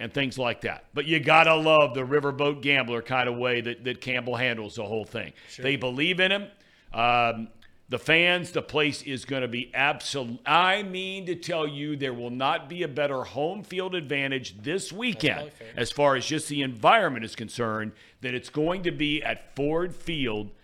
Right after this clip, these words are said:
Speaker 1: this weekend in Detroit. That place is going to be rocking.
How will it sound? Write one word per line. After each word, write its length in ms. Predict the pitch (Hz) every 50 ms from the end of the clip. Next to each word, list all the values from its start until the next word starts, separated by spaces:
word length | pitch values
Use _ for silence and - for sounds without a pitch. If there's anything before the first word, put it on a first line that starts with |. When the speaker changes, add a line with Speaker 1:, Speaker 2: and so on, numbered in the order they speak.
| - - -
Speaker 1:
this 380 | - 98 98 147 160 - - -
weekend 540 | 151 156 151 - - 143 143 139 135 143 139
in 260 | - 135 131 127 123
Detroit. 460 | 131 127 - - 120 113 98 82 - - -
That 320 | 135 151 175 - - -
place 400 | - 135 156 147 143 139 - -
is 280 | - 127 127 113 - -
going 440 | - 156 143 143 143 147 156 156 135
to 80 | 123
be 260 | 110 101 123 127 127
rocking. 720 | 120 110 107 104 101 101 104 117 135 139 - - - -